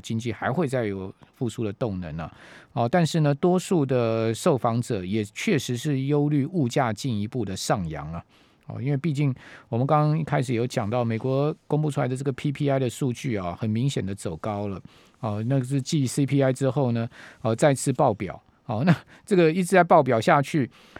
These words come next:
哦，联准会还能再讲说是一个暂时性的问题吗？不管联准会的说法如何啦，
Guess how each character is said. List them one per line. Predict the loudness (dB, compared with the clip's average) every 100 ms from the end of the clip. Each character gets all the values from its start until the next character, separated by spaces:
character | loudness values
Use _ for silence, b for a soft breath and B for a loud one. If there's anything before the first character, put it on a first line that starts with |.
| B B
哦， | 2
联 | 4 6
准 | 6
会 | 6 4
还 | 4
能 | 4 4 4
再 | 4 4
讲 | 2 -2 0
说 | -2
是 | 0
一 | 0
个 | 2
暂 | 2 0
时 | -2
性 | -2 -2
的 | 0
问 | -2 -4
题 | -6 -8
吗？ | -8 -8 b b b _ _ _ _ B B B B
不 | 0
管 | 4 6 6
联 | 4
准 | 4 2
会 | 2
的 | 0
说 | 0 0
法 | 2 -2
如 | -4 -6
何 | -6 -8
啦， | -6 -8